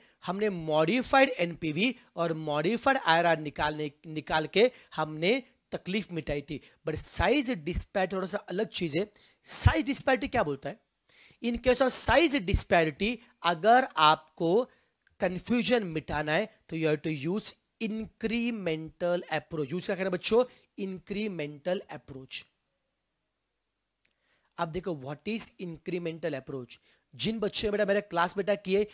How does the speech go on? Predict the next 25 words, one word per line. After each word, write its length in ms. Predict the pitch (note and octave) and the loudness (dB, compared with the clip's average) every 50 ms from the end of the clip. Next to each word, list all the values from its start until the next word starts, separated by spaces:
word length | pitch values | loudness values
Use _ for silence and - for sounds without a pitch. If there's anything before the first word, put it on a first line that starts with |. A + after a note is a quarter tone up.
| - _ _ - | -12 _ _ -8
मैंने 160 | E3+ F3 F3 | -6 -6 -6
डिस्क्रिप्टिव 840 | C3+ A#2+ B2 - - - - - - A#3+ B3 B3+ - - B3+ B3+ | -6 -6 -6 -4 -2 -2 -4 -4 -4 -4 -4 -4 -4 -4 -4 -4
सम 200 | A#3 - - F3+ | -2 -2 -2 -2
में 160 | F3+ F3+ F3 D3+ | -4 -4 -4 -4
बच्चा 260 | D#3+ D#3 - F#3+ E3+ | -4 -2 -2 0 0
लोग, 220 | E3+ F3 G#3 G#3 - - _ _ F3+ | 0 0 -2 -4 -6 -12 _ _ -10
मैंने 200 | E3+ F3 F#3+ - _ - | -10 -10 -10 -12 _ -12
इंक्रीमेंटल 800 | A3+ G#3 G#3+ G#3+ - - C4 C4 C4+ C4 A#3 A3+ A3 F#3+ A#3 G3+ | -10 -10 -10 -12 -12 -8 -6 -4 -4 -4 -4 -6 -6 -4 -4 -4
अप्रोच 320 | E3+ D#3+ - E3+ G3 - | -4 -4 -4 -4 -4 -4
करवाया 460 | - - E3+ D3+ C#3+ C#3 C#3 C3+ B2+ B2+ | -4 -4 -6 -6 -6 -6 -6 -8 -8 -10
बेटा 200 | C3 A#2+ - C3 | -14 -16 -16 -18
जी, 160 | A#2 - C#3+ | -18 -18 -18
राइट 280 | D#3+ - D#3 E3 D3+ | -12 -10 -10 -10 -8
ना? 100 | C#3+ B2 - _ _ _ _ _ _ - | -10 -14 -16 _ _ _ _ _ _ -4
जिनको 280 | - G#3 G3 E3+ A#3 G3+ | -4 -4 -2 -2 -2 -2
नहीं 140 | F3+ G3 | -2 -4
पता, 140 | F#3 G#3+ A3 | -4 -2 -2
शॉर्ट 280 | G3+ - - - C#3 C#3 | -2 -2 -2 -4 -8 -10
में 100 | C3+ C3 | -12 -14
देखिए, 180 | C3+ C3+ C#3+ | -12 -10 -8
what 140 | D3 D#3+ D3+ | -8 -8 -6
is 180 | - B3 - - _ _ _ _ - | -6 -6 -6 -8 _ _ _ _ -12
incremental 480 | A#3+ G3+ F#3+ - G#3+ G#3+ F#3+ F3 D3+ D3 | -10 -10 -8 -8 -8 -8 -6 -6 -8 -8
approach? 360 | B2+ - - C3+ C#3 - - - _ _ _ _ _ _ _ _ _ _ _ _ _ | -8 -10 -12 -16 -16 -16 -18 -20 _ _ _ _ _ _ _ _ _ _ _ _ _
सुनना, 340 | - - E3 C#3 B2 B2+ C3+ | -4 -4 -4 -4 -8 -12 -20